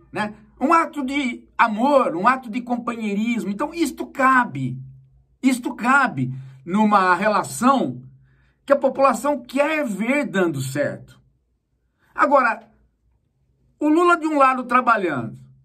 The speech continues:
e ela sai para compras, já é alguma coisa que, que não, não é, não é interessante. A população já não acompanha,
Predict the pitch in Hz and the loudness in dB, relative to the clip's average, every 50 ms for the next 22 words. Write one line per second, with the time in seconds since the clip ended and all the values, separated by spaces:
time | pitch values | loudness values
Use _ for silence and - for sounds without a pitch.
0 | _ _ - 220 247 262 247 220 - - - 208 208 190 180 - 190 185 165 - | _ _ -6 -2 0 2 2 0 0 -2 0 0 0 0 0 0 0 0 0 0
1 | 135 - - - 240 269 285 262 208 - 135 147 131 - - - - - - _ | -4 -8 -4 2 2 4 4 2 0 -4 -6 -6 -6 -6 -6 -8 -14 -20 -20 _
2 | _ _ _ _ _ _ - 190 - 285 294 285 262 247 233 233 240 247 247 254 | _ _ _ _ _ _ -20 -10 -2 2 2 2 2 2 -2 -4 -4 -4 -6 -6
3 | 247 - - _ _ _ _ _ _ - - - 196 247 247 254 233 - - - | -8 -12 -18 _ _ _ _ _ _ -2 0 0 0 0 2 2 2 2 0 -6
4 | - 202 240 254 240 202 139 151 135 - - - - - - _ _ _ _ _ | -8 -2 0 0 0 0 -2 -6 -8 -10 -10 -14 -18 -20 -20 _ _ _ _ _
5 | _ _ _ _ _ _ - 320 302 302 302 294 294 294 - _ _ _ _ _ | _ _ _ _ _ _ -8 -4 -2 0 0 -2 -4 -6 -12 _ _ _ _ _
6 | _ _ _ _ _ _ _ _ _ _ _ _ _ _ _ _ _ _ _ _ | _ _ _ _ _ _ _ _ _ _ _ _ _ _ _ _ _ _ _ _
7 | _ _ 285 302 330 320 311 302 302 240 254 247 294 302 302 294 294 302 302 302 | _ _ -4 -2 0 0 0 -2 -4 -2 0 2 2 4 4 4 2 2 2 2
8 | 285 269 262 262 254 269 285 277 269 277 269 277 269 262 254 247 240 226 220 214 | 2 0 0 -2 -4 -2 -2 0 0 0 0 0 0 0 0 0 0 0 0 -2
9 | 208 214 226 233 233 - - 247 247 254 240 - - - 226 220 220 214 202 190 | -2 -6 -8 -10 -10 -4 -2 0 0 0 0 -2 -4 -6 -4 -2 -2 0 -2 -2
10 | - - - - - - - - - - - - - 196 196 208 233 240 220 - | -6 -8 -12 -12 -12 -12 -12 -14 -18 -18 -16 -8 -6 -6 -4 0 0 0 0 0
11 | 240 240 240 247 254 247 247 254 254 240 240 - 233 262 247 208 - - 208 214 | -2 -2 2 2 2 2 4 2 2 2 0 -2 -2 -2 -2 -2 -2 0 2 2
12 | 208 208 196 165 147 131 117 - | 2 2 0 -2 -2 -4 -4 -6